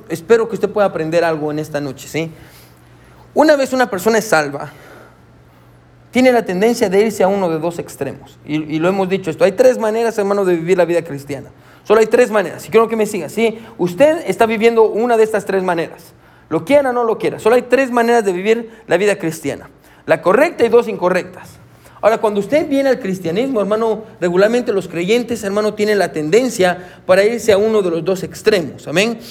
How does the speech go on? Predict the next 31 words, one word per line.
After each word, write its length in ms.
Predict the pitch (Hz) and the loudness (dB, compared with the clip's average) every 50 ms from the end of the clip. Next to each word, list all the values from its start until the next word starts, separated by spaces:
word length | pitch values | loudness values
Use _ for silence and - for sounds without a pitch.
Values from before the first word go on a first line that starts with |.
| - - - | -20 -2 0
El 120 | 156 160 | 0 0
primer 240 | - 185 220 269 320 | 2 2 2 4 4
extremo 440 | 302 277 - - 269 277 277 277 262 | 2 0 -2 0 2 2 2 2 0
es 80 | - | -2
el 80 | 220 190 | -2 -4
extremo 540 | 185 - - 214 226 226 226 226 214 - - - - - | -4 -4 -4 -4 -2 0 -2 -2 -2 -4 -10 -14 -10 -2
legalista. 720 | 156 185 180 160 156 185 233 220 131 - - - - - - - - - - - | 0 0 2 2 2 2 2 0 -2 -4 -8 -14 -16 -20 -20 -20 -20 -20 -8 0
¿Cuál 160 | - 233 254 | 0 2 2
es 60 | 240 | 2
el 100 | 240 226 | 4 4
extremo 360 | 220 202 208 - 233 233 233 220 | 4 4 4 2 0 2 2 4
legalista, 520 | 220 220 208 202 214 240 247 247 - 269 | 4 4 2 2 2 0 -2 0 -2 -2
hermano? 260 | 240 233 240 240 240 | 0 2 2 2 2
Donde 180 | 220 208 190 185 | 0 0 -2 -2
a 40 | 180 | 0
usted 160 | - 220 214 | 0 2 2
le 80 | 214 | 4
gusta 360 | 220 226 214 220 233 226 202 - - - - - | 2 2 0 2 2 2 2 0 -6 -14 -18 -10
agregar 540 | - - 165 165 170 165 165 196 208 208 190 | -6 -4 -2 -2 -2 0 0 2 2 2 2
leyes 480 | 190 214 247 254 233 240 240 233 170 160 | 2 2 2 2 2 0 0 0 0 -4
y 40 | 170 | -6
estándares 760 | 156 - - 262 254 254 247 240 240 233 226 220 214 220 | -6 -4 -2 -2 0 0 2 2 2 4 4 2 2 0
y 60 | 190 202 | -4 -6
es 100 | 175 214 | -4 -2
una 160 | 214 208 - | -2 -2 -2
persona 340 | 180 170 190 208 208 214 208 | -2 -2 -2 0 0 0 0
que, 180 | - 175 151 - - - - - - | -2 -4 -6 -6 -10 -16 -20 -8 2
que 240 | - 185 180 180 185 | 4 4 6 6 4
hace 400 | 185 190 202 208 208 - 226 - | 4 2 0 0 0 -2 -4 -4
ciertas 440 | - 233 226 226 226 196 185 - | 0 2 0 2 2 0 -2 -2
cosas, 500 | - - 240 240 233 233 220 220 214 214 | 0 0 0 2 2 2 2 2 2 -2